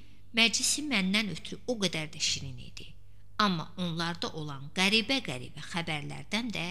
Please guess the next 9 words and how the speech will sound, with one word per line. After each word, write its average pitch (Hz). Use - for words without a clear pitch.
keçə -
bilmirdim. -
Məsələn, 156
Polşa 381
hökumətinin 190
qoşunu 170
Şuralar 220
torpağını 165
keçib -